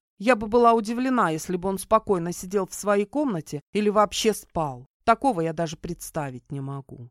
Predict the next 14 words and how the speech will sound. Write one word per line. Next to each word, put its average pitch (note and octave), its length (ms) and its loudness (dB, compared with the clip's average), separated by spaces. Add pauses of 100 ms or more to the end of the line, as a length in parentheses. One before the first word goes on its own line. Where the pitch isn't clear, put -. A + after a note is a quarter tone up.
(220)
Медленно G#3 460 2
прошла G#3 380 2
дальше G3 400 2
по - 100 -8
коридору. D#3+ 800 -8 (180)
Внутри B3+ 480 2
росла A#3 440 4
тревога. B3+ 800 -2 (160)
Я A3 140 4
точно E3 420 0
ощущала, G#3 580 0
будто - 320 -8
что-то - 380 -8
случилось. C3 920 -12